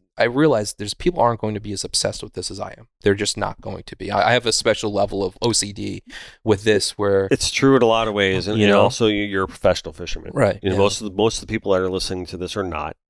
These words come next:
Speaker 1: Yeah.
Speaker 2: Right? They're just gonna be guys that wanna go out and try it.
Speaker 1: Right.
Speaker 2: So what's, what could be the harm? You
Speaker 1: Right.
Speaker 2: know?
Speaker 1: Exactly.
Speaker 2: Yeah.
Speaker 1: There's, there's, there's that part of it. And, and I wanna, I, I've always wanted since the beginning is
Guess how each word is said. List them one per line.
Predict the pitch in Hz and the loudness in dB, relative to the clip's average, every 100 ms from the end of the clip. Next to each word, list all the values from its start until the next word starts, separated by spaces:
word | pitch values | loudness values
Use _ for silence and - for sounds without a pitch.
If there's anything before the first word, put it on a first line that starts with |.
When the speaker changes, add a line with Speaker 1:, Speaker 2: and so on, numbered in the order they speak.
| - | -4
Speaker 1:
Yeah. | 107 | 0
Speaker 2:
Right? | 92 92 | 0 0
They're | 95 | -4
just | 92 92 | -4 -8
gonna | 104 | -6
be | 95 | -4
guys | 92 92 95 | 0 0 0
that | |
wanna | 92 90 | -4 -6
go | 87 | -6
out | 82 | -8
and | - | -8
try | 87 78 | -8 -6
it. | 80 - _ 117 | -8 -10 _ 0
Speaker 1:
Right. | 101 | 2
Speaker 2:
So | 98 87 | 2 0
what's, | - 98 95 - | -4 -6 -6 -6
what | 92 80 | -8 -8
could | - 87 | -8 -6
be | 85 | -4
the | 80 | -4
harm? | 80 76 - _ - | -8 -12 -18 _ -6
You | 131 | 0
Speaker 1:
Right. | 117 | 2
Speaker 2:
know? | 87 - - | 0 -6 -4
Speaker 1:
Exactly. | 127 156 185 - 113 | 0 4 4 4 2
Speaker 2:
Yeah. | 113 | 2
Speaker 1:
There's, | 120 - | 0 -2
there's, | 127 127 113 | 0 0 0
there's | 113 107 | -4 -2
that | 101 98 | -2 -2
part | - 107 110 | 0 0 0
of | |
it. | 123 120 | -2 -2
And, | 110 107 - | -4 -8 -8
and | 104 104 104 _ | -8 -8 -10 _
I | 110 120 | 2 4
wanna, | 135 135 117 - - - | 4 2 -2 -6 -16 -16
I, | - | -10
I've | 107 107 | -8 -6
always | - 139 147 127 | 0 2 2 -2
wanted | 113 110 110 | -4 -4 -4
since | - 101 | -6 -8
the | 101 | -10
beginning | 98 107 110 104 104 | -10 -6 -4 -6 -10
is | 98 98 | -12 -12